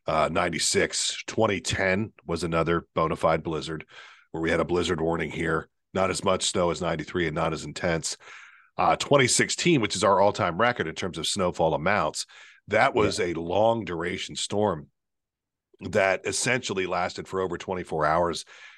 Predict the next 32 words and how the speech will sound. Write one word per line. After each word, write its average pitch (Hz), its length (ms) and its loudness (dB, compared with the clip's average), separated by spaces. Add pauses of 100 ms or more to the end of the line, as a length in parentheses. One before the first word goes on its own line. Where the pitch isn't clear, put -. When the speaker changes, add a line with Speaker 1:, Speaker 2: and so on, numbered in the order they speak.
(180)
Speaker 2:
Right. 87 240 4
Speaker 1:
Um, 80 100 -6
but 113 160 4
in 107 100 2
terms 131 340 4
of 110 160 4
intensity, 98 840 -4 (600)
um, 87 760 0
ninety-three 135 640 4
for - 180 -2
me, 92 500 -2 (380)
having 98 460 -2
you 104 120 -4
lived 113 220 2
through 110 220 2
and 90 80 0
having 98 340 -2
a 82 80 -4
recollection 90 560 -4
of 78 80 -6
all 87 200 0
of 80 80 -6
those, 82 260 -4
to - 120 -12
me, 110 440 4 (400)
ninety-three 127 580 4
is 92 600 -4
far 127 140 4
and 117 80 2
away 104 160 2
the 80 120 -6
scariest - 760 -4